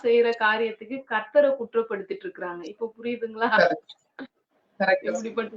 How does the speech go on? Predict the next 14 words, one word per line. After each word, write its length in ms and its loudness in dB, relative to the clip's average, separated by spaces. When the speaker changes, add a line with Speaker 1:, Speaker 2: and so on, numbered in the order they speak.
Speaker 1:
காரியம் 360 0
இனி 200 2
இருக்கக்கூடாது. 880 0
தேவனுக்கு 460 -4
விரோதமான, 680 -4
அது 240 -2
வந்து 260 0
பின்வாங்கி 680 0
போகிற 380 4
ஒரு 240 4
காரியத்தை 520 4
கூட 180 -2
உண்டாக்கிடுது 760 2
சிஸ்டர். 560 -6